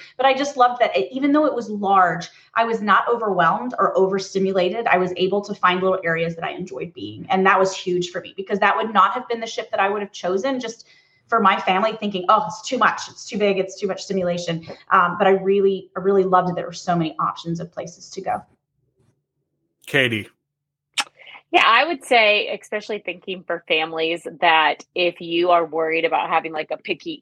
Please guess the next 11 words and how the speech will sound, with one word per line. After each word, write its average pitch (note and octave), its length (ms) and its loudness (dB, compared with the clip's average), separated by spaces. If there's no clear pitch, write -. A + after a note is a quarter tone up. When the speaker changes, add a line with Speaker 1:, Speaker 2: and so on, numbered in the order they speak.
Speaker 3:
eater F3 460 0
or G3 80 -2
having E3+ 320 2
particular E3+ 1040 0
you D4 100 2
know, G#3 300 2
kids C4+ 300 -2
can C4 160 -10
be B3+ 140 -4
particular, G3 680 -2
and C4 220 2